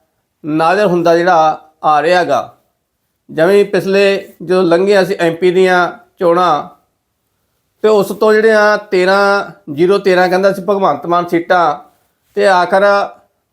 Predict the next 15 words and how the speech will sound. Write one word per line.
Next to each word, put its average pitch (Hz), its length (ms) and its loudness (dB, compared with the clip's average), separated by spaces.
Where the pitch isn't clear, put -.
ਤਿੰਨ 202 180 0
ਸੀਟਾਂ 180 400 -2
'ਤੇ 180 120 -4
ਸਿਮਟ 170 280 -2
ਕੇ 170 160 -2
ਰਹਿ 143 160 0
ਗਏ 170 140 -2
ਸੀ। 147 280 -8
ਹੁਣ 196 200 0
ਚਾਰ 185 420 0
ਜਿਮਣੀ 196 300 -2
ਚੋਣਾਂ 202 320 -2
ਹੋ 147 180 -4
ਰਹੀਆਂ 185 260 -2
ਨੇ। 139 160 -4